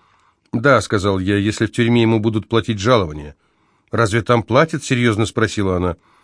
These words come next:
«Да, если просидишь десять лет, то при освобождении получаешь на трамвай». Она помолчала.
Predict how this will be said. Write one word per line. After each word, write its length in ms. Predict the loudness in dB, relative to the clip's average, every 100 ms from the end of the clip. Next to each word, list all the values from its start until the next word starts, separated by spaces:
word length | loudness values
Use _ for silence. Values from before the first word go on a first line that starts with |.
| _ _ -4
«Да, 360 | 2 2 2 -2
если 340 | -4 -4 -4
просидишь 520 | -4 -4 -2 -2 -4
десять 460 | -8 -4 -4 -4 -4
лет, 300 | -2 -2 -4
то 160 | -2 0
при 140 | 2
освобождении 640 | 0 0 0 0 2 0 0
получаешь 520 | 0 -2 0 0 0
на 100 | -2
трамвай». 500 | 0 0 0 -4 -6 _ _ _ _ _ _ -2
Она 220 | 0 0
помолчала. 600 | 2 0 0 -6 -12